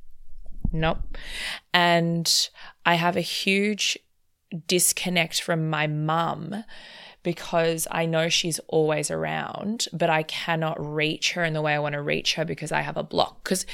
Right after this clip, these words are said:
you can't just let in one, right? Like, it's not, you know, y-, y-,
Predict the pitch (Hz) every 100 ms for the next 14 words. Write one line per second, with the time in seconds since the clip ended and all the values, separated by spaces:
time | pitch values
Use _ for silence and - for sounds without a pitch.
0 | - - 208 208 - 226 226 220 - 190
1 | 175 160 156 165 156 - - - 151 -
2 | 165 170 - 185 185 - - - - -
3 | - - - - - 160 185 196 180 165
4 | 156 156 - - - - - 190